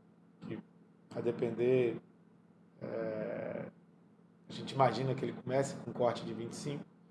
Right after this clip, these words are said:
mas já na reunião seguinte ele já acelera pro cinquenta e vai cortando em velocidade de cinquenta bips ao longo do tempo.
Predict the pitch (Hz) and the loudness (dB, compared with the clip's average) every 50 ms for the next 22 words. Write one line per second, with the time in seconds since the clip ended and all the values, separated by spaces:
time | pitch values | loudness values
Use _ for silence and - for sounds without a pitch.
0 | - - - - - - - 139 135 131 139 143 135 135 127 117 127 123 123 120 | -16 -14 -14 -14 -4 4 8 10 10 12 12 10 10 10 8 8 8 6 6 4
1 | 120 117 - 127 113 117 123 120 127 117 110 110 120 120 110 - - 117 113 113 | 2 0 0 -2 -2 -2 -2 0 0 0 4 6 6 6 6 4 2 4 6 6
2 | 113 117 117 113 - - - - - 139 131 - 135 139 139 147 - - - - | 6 6 4 2 -2 -4 -6 -4 -4 -4 0 2 2 2 2 0 -4 -8 -14 -16
3 | - - - - - - - - - - - - - - 185 175 147 151 139 143 | -16 -14 -12 -12 -12 -12 -12 -12 -10 -10 -10 -8 -2 0 4 10 12 12 12 12
4 | 151 170 165 - - - 156 135 135 - 139 139 139 143 143 143 135 - - - | 12 12 10 6 6 6 6 6 8 8 8 8 8 4 2 0 -2 -6 -6 -4
5 | 131 123 127 131 127 123 - - - 127 123 117 - - 117 - - 135 131 131 | 0 4 6 6 6 6 4 4 4 4 4 2 0 -6 -6 -6 -4 -4 -2 0
6 | 123 120 - 131 117 - 113 117 117 117 - - - - - - - - - 131 | 0 2 2 0 0 0 -2 -2 -2 -4 -6 -10 -10 -12 -12 -14 -14 -8 -4 0
7 | 127 123 120 123 131 127 135 147 - - 151 151 160 - - | 0 2 2 2 0 2 0 2 6 8 8 8 8 6 0